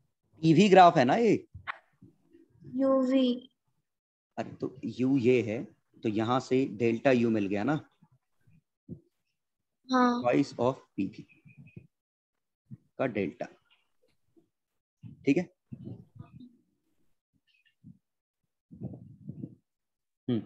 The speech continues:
Speaker 1: अब बताओ क्या कह रहे हो? पीवी को एनआरटी लिखते हैं ना?
Speaker 2: हाँ।
Speaker 1: तो डेल्टा यू एनआर डेल्टा टी का ट्वाइस ये आ गया डेल्टा, डेल्टा यू का formula।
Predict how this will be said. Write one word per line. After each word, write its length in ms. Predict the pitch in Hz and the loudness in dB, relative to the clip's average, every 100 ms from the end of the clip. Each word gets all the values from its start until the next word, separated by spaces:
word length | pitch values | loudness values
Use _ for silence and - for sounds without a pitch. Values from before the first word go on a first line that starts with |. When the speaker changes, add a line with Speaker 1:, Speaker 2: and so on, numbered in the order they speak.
| - | -2
Speaker 1:
अब 100 | 123 | 0
बताओ 240 | 127 110 | 2 0
क्या 140 | - | -2
कह 120 | 95 87 | -6 -8
रहे 80 | |
हो? 560 | - _ _ _ _ 123 | -12 _ _ _ _ -2
पीवी 260 | 139 135 156 | 2 4 6
को 100 | 156 | 6
एनआरटी 420 | 139 139 139 151 | 6 6 6 4
लिखते 240 | 127 - | 4 0
हैं 60 | 147 | -4
ना? 100 | 180 _ _ - - - - - _ _ _ _ _ _ | -4 _ _ -20 -20 -20 -20 -20 _ _ _ _ _ _
Speaker 2:
हाँ। 320 | 247 247 - _ _ _ _ _ - - _ _ _ _ _ _ _ _ _ _ | -6 -6 -8 _ _ _ _ _ -20 -20 _ _ _ _ _ _ _ _ _ _
Speaker 1:
तो 60 | 110 | -8
डेल्टा 420 | 98 120 117 147 | -2 0 2 4
यू 300 | 151 139 - _ _ 120 | 4 4 -2 _ _ -4
एनआर 800 | 131 135 120 _ - 131 135 - - | -2 -2 -4 _ -2 0 -2 -6 -10
डेल्टा 400 | 101 98 - 113 | -6 -6 -4 -6
टी 260 | - 139 135 | -2 -2 -2
का 200 | - 92 | -4 -8
ट्वाइस 640 | - 123 147 - - - _ - - _ - - _ _ _ _ _ - - - - - _ _ _ | 0 2 2 -2 -12 -18 _ -20 -20 _ -20 -20 _ _ _ _ _ -20 -20 -18 -18 -20 _ _ _
ये 100 | 127 | 4
आ 80 | 131 | 6
गया 160 | 156 175 | 6 6
डेल्टा, 280 | 143 123 - - | 4 2 0 -2
डेल्टा 320 | 117 107 104 | -2 -2 -2
यू 160 | 95 92 | -4 -6
का 140 | 95 | -8
formula। 320 | - - - | -8 -8 -10